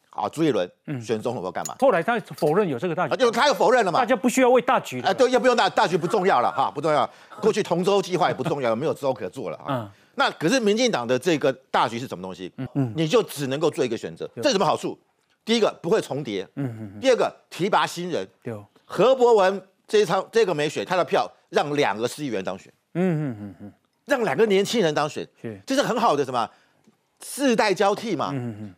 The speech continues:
Speaker 1: 那何博文未来，我当然我预祝他当选立委。
Speaker 2: 嗯，嗯，嗯。
Speaker 1: 那没当选，你当初的决定，
Speaker 2: 嗯。
Speaker 1: 至少有后面有人接棒。
Speaker 2: 嗯，嗯。
Speaker 1: 那也让民进党能够年轻化。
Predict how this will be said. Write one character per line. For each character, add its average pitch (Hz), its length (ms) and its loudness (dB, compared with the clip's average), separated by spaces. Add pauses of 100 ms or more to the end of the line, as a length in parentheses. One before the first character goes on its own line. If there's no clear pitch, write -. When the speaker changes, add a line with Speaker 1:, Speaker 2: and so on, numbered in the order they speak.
Speaker 1:
那 233 80 0
何 254 160 4
博 254 80 4
文 247 120 4
未 262 120 6
来， 190 240 2 (400)
我 165 80 -2
当 226 140 2
然 220 100 2
我 180 80 4
预 202 80 0
祝 185 100 2
他 165 160 4
当 165 200 -2
选 104 180 -2
立 117 100 -4
委。 95 120 -4
Speaker 2:
嗯， 120 100 -10
嗯， 113 160 -8
嗯。 104 100 -14
Speaker 1:
那 190 60 0
没 196 160 2
当 214 140 2
选， 135 200 -2 (200)
你 180 120 0
当 190 160 2
初 170 80 -2
的 156 80 4
决 117 140 -2
定， 113 180 -4 (200)
Speaker 2:
嗯。 139 120 -4
Speaker 1:
至 277 140 2
少 127 260 2 (180)
有 120 200 0
后 - 180 -2
面 170 200 0
有 101 80 -2
人 101 100 -6
接 107 160 -6
棒。 101 220 -4
Speaker 2:
嗯， 143 240 -2
嗯。 107 180 -12
Speaker 1:
那 240 140 0
也 170 140 4
让 202 180 2
民 160 160 -4
进 185 120 -6
党 127 140 -2
能 110 100 -8
够 151 120 -4
年 117 140 -8
轻 131 200 -14
化。 123 220 -4